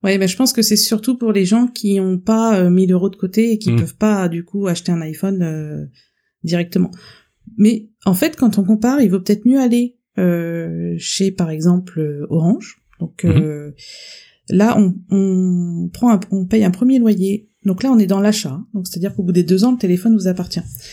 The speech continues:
Speaker 1: Donc, on a un premier, euh, loyer de quatre cents euros, par contre.
Speaker 2: Mhm.
Speaker 1: Donc, euh, voilà. Euh, on a toujours cinquante gigas de data, donc ça, c'est cool. La première année, on va payer trente euros par mois, et la deuxième année, on va payer quarante-cinq euros par mois.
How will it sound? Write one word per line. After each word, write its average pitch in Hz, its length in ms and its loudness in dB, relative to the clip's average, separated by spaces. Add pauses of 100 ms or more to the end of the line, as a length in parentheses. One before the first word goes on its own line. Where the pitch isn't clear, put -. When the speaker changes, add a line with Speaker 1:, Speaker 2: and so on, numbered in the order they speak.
(220)
Speaker 1:
Donc, 180 140 -2
on 196 180 4
a 214 60 6
un 208 80 4
premier, 254 520 2
euh, 180 500 0
loyer 196 320 2
de 165 120 -2
quatre 240 220 -2
cents 214 120 4
euros, 185 200 0
par - 180 -10
contre. 240 200 -4 (320)
Speaker 2:
Mhm. 123 220 2 (300)
Speaker 1:
Donc, 170 300 -4
euh, 156 480 -4
voilà. 165 280 -6 (640)
Euh, 180 460 2
on 196 100 2
a 190 60 0
toujours 233 200 -4
cinquante 214 320 2
gigas 185 280 0
de 180 120 -2
data, 180 360 -6 (100)
donc 180 140 -6
ça, 180 120 -8
c'est - 160 -10
cool. 285 220 -6 (920)
La 202 120 2
première 277 240 2
année, 254 160 4
on 233 60 4
va 208 100 2
payer 196 180 0
trente 196 240 -4
euros 185 160 -2
par 175 180 -2
mois, 208 320 0
et 208 80 0
la 180 80 4
deuxième 175 260 -2
année, 208 120 2
on 240 60 2
va 180 80 -2
payer 208 160 -2
quarante-cinq 202 500 0
euros 196 140 -8
par 175 160 -8
mois. 156 160 -16